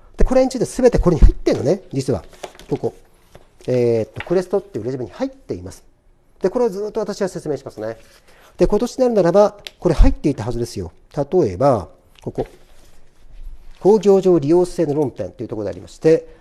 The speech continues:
従来は工業上利用性についてはこういう見解に分かれていました。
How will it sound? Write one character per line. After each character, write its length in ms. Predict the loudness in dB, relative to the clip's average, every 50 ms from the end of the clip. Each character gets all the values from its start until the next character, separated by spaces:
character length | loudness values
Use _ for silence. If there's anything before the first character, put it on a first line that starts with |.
| _ _ _ -10 -4
従 140 | -2 2 4
来 200 | 4 4 4 2
は 300 | 2 0 0 -2 -8 -14 -6
工 220 | 0 0 2 2 2
業 200 | 2 2 0 2
上 180 | 2 0 0
利 80 | 0 -2
用 80 | -4
性 180 | -4 -4 -4 -6
に 60 | -6
つ 120 | -4 -4 -4
い 80 | -2
て 80 | -2 -2
は 80 | -4
こ 240 | -2 -2 0 2 2
う 60 | 2
い 40 | 0
う 60 | -2
見 220 | -4 -4 -4 -4 -2
解 100 | -2 -2
に 80 | 0 0
分 80 | 0
か 100 | 0 0
れ 120 | -2 -2 -2
て 80 | -4
い 80 | -8 -8
ま 80 | -10 -12
し 80 | -6
た。 260 | -2 -2 -2 -2 -2